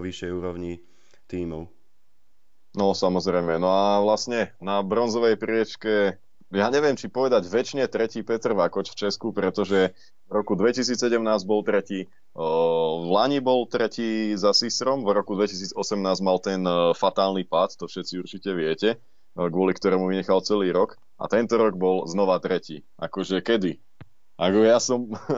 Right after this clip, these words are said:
Speaker 2: <laughs> normálne som mu to chcel aj najviac dopriať, aj vzhľadom na to, že ten jeho comeback po tom páde, kedy vlastne ho už odpísali všetci,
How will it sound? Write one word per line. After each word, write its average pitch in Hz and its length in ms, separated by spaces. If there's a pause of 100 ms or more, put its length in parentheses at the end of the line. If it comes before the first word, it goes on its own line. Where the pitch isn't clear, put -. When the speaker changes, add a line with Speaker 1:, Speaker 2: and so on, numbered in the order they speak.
(140)
Speaker 2:
<laughs> - 320
normálne 131 880
som 131 240
mu 143 80
to 139 160
chcel 139 240
aj 123 320
najviac 120 400
dopriať, 110 480
aj 101 80
vzhľadom 110 320
na 104 80
to, 110 160
že 98 160
ten 110 160
jeho 104 240
comeback 104 480
po 101 80
tom 101 240
páde, 98 320
kedy 92 320
vlastne 95 320
ho 92 160
už 98 240
odpísali 98 480
všetci, 95 300